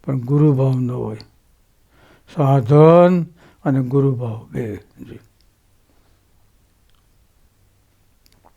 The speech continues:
સ્વામી કે આપણે નિયમ પાળવાના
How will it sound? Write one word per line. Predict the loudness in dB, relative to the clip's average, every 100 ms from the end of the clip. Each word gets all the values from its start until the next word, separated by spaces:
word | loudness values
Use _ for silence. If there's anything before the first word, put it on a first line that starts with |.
| _ _ _ _ _ _ _ _ _ _ _ _ _ _ -16
સ્વામી | -6 0 2 2
કે | 2 4 6 6 6 4 -2 -10 _ _ _ -20 -20 -6 0 2 2
આપણે | 2 -2 -2 -2
નિયમ | 0 0 0
પાળવાના | -2 0 2 2 0 -2